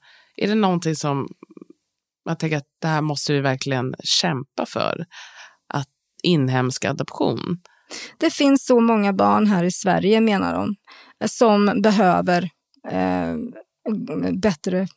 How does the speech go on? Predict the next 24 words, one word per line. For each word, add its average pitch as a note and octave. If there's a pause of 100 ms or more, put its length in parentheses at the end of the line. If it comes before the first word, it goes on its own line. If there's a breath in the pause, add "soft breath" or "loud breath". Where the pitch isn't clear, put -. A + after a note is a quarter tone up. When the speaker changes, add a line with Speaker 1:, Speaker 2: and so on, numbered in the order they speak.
(420)
Speaker 2:
familjer. G3 (1400)
Det A3+
är A#3+
väl, D#4 (100)
det C4
är D4+
ju C#4
det A#3
man A3
säger. G#3+
Alltså, A3+
det A3
Speaker 1:
Ja. -
Speaker 2:
finns D4
barn, B3+
många B3+
barn A#3
även G#3+
här G#3
i G3+
Sverige C#4+
som C4+
behöver G#3
få F#3+